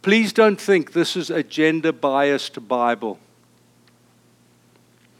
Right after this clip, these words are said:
I was mulling over that this week, knowing I was gonna preach on it, listening to other preachers who preach on it, because I like not just hearing my own thoughts and perspectives.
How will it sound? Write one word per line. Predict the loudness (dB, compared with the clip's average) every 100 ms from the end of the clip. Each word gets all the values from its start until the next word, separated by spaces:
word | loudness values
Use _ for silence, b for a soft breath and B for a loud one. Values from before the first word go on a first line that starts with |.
| b b b b b -2
I |
was | 0 2
mulling | 4 4 4
over | 2 2
that | 2 2 0
this | -6 -2
week, | -2 -2
knowing | 0 2 2 2
I | 0
was | -2
gonna | -4 -6
preach | -6 -6 -6 -6
on | -6
it, | -6 -8 -18 _ _ _ 2
listening | 2 4 0
to | 2 4
other | 4 2
preachers | 0 -2 0 -2 -2 -4 -12 b b b b
who | -12
preach | -2 -2 0 -2
on | 0
it, | 0
because | -2 -2 2
I | 2
like | 4 4 2 0 -18 _ _ _ _ _ _
not | -2 -2
just | 0 -4 -6 -20 -2
hearing | 0 2
my | 2
own | 2 0 -2
thoughts | -2 -2 -2 -6
and | -10 -8
perspectives. | -8 -6 -6 -6 -8 -10 -10 -16